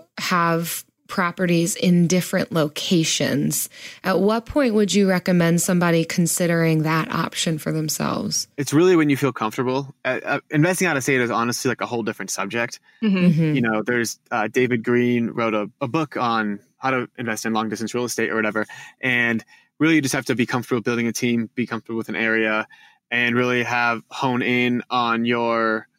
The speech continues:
Speaker 2: evaluation skills on property managers, on contractors, on agents, and all those kind of things. And once you're comfortable with that,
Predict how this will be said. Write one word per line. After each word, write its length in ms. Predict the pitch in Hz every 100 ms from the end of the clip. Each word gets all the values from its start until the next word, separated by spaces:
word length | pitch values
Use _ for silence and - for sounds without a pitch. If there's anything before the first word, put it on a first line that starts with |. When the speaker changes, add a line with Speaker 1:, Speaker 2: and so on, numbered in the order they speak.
| -
Speaker 2:
evaluation 640 | 120 117 123 113 117 - 147
skills 600 | - 156 156 165 170 -
on 300 | 127 113 98
property 400 | - 151 139 135
managers, 540 | 139 135 127 131 127 117
on 120 | 90
contractors, 840 | - 135 123 120 113 - 117 107
on 100 | 98 -
agents, 420 | 135 123 123 117
and 80 | 107
all 140 | 107
those 200 | 107 120
kind 140 | 135
of 80 | 139
things. 300 | 151 160 170 - - - _
And 100 | 127
once 180 | 135 139
you're 80 | 131
comfortable 320 | 139 120 127
with 140 | 117 104
that, 280 | 131 160